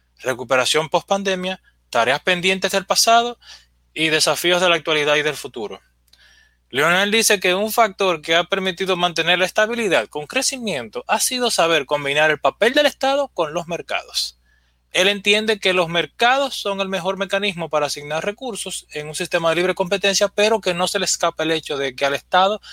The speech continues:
le corresponde regular y mediar con los distintos sectores de la sociedad. Luego él dice que durante sus gobiernos no se inclinaron ni por un Estado desarrollista ni por políticas fundamentalistas de mercado, sino por un modelo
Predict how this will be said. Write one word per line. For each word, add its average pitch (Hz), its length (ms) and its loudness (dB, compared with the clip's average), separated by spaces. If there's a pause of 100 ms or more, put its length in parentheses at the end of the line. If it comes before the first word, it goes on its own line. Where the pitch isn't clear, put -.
(240)
le 147 120 0
corresponde 147 720 0
regular 147 540 2
y 185 60 -2
mediar 147 440 2 (380)
con 170 140 2
los 160 100 2
distintos 147 400 -4
sectores 131 540 0
de 127 140 2
la 127 120 2
sociedad. 101 640 -6 (1300)
Luego 135 380 2
él 165 80 2
dice 175 460 0
que 139 120 -4
durante 135 360 0
sus 123 160 -4
gobiernos 151 420 2
no 143 140 0
se 165 120 -2
inclinaron 151 440 0
ni 139 100 -2
por 135 180 0
un 160 120 0
Estado 156 320 4
desarrollista 151 720 0
ni 190 80 -4
por 147 220 0
políticas 147 520 -4
fundamentalistas 147 720 -2
de 156 80 -2
mercado, 131 480 -4
sino 135 320 -10
por 131 160 -4
un 139 140 -6
modelo 139 400 2